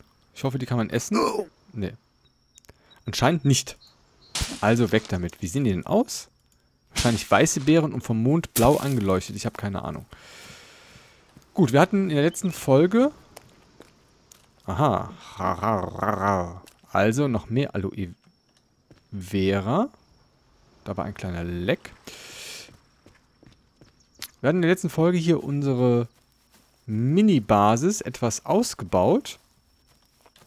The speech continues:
Aha, können wir nochmal anpflanzen. Sehr schön.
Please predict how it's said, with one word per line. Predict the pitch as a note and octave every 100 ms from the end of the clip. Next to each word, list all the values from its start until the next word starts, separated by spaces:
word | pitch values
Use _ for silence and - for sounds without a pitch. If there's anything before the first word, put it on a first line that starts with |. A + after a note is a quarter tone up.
| _ _ _ _ _ _ -
Aha, | F2+ G2
können | B2+ G2+
wir | G2
nochmal | A2 C3
anpflanzen. | D#3 E3+ F3+ -
Sehr | G#2 G2
schön. | - G3 C4